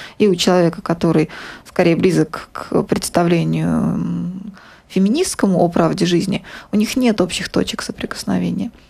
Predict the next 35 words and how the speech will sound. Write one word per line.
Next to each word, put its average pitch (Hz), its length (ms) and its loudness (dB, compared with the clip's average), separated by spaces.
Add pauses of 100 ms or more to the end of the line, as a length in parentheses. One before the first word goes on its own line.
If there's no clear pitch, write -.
(260)
И 196 220 2
они 202 240 4
не 214 120 2
найдут 208 360 2
их - 140 -2
в - 20 2
этом 180 240 0
диалоге. 196 500 2
Более 214 260 4
того, 156 200 2
чем 180 220 2
больше 208 300 2
каждый 170 400 2
из 175 80 0
них 180 280 -4
будет - 260 0
уговаривать 180 580 4
друг 175 220 0
друга, 170 300 0
убеждать 175 520 2
и 175 40 4
аргументировать, 185 680 2 (260)
тем 190 200 2
больше 262 240 4
другой 214 320 4
будет 208 220 2
его 208 80 4
ненавидеть 214 760 2
за 151 160 2
это 147 260 2
всё, 202 380 -2
за 202 100 2
всё - 140 0
эти - 140 0
аргументы, 220 600 2